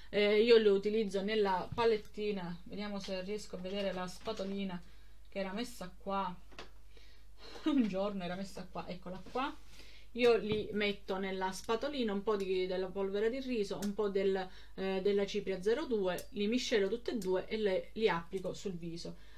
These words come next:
Mi trovo benissimo con, con, con questa applicazione, eh, spesso utilizzo il puff per quanto riguarda, eh, diciamo, il settare, mm, il correttore sotto gli occhi. Devo dire che mi trovo benissimo e, eh,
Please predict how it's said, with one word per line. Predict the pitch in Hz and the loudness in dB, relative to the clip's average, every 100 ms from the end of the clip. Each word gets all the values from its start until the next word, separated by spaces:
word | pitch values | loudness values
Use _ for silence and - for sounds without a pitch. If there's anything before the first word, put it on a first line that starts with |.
| - | -6
Mi | - 269 | 2 4
trovo | 269 247 226 | 6 6 6
benissimo | 214 254 262 - 226 | 6 4 4 2 0
con, | 208 214 196 - | 0 -2 -4 -2
con, | 214 202 202 196 196 190 | 0 2 2 2 2 0
con | 214 | 0
questa | 208 - 220 | 0 0 0
applicazione, | 226 240 294 - 320 247 202 185 - 196 196 190 | 0 -2 -4 -2 0 2 2 -2 -2 -2 -2 -2
eh, | |
spesso | 180 165 226 - 214 202 202 | 0 2 0 0 2 2 2
utilizzo | 202 214 208 180 | 4 4 4 2
il | 196 | 2
puff | - 202 196 - 175 - - | 2 0 0 -6 -8 -10 -8
per | - 233 | 0 0
quanto | - 226 220 | 4 2 4
riguarda, | 202 202 202 180 190 185 185 180 180 180 - - - | 4 2 2 0 0 0 -2 -2 -2 -4 -8 -12 -6
eh, | 190 180 | -4 -2
diciamo, | 180 185 196 190 | -2 -2 -2 -2
il | |
settare, | 190 - - - 214 202 190 180 180 175 165 | -2 -2 -2 0 4 4 2 0 -2 -2 -4
mm, | 156 170 170 170 | -4 -4 -6 -2
il | 202 | 0
correttore | 196 220 214 214 214 | 0 2 0 0 0
sotto | 202 214 - | 0 -4 -2
gli | 359 233 | 2 4
occhi. | 175 - 180 - - - | 2 -2 -10 -10 -12 -4
Devo | 214 226 | 4 6
dire | 220 208 185 | 6 4 2
che | 180 170 | -4 -4
mi | 190 | -4
trovo | 196 185 185 | -2 -2 -2
benissimo | 185 220 208 185 - 175 170 | -2 0 0 -4 -6 -6 -4
e, | 170 | -6
eh, | 175 | -8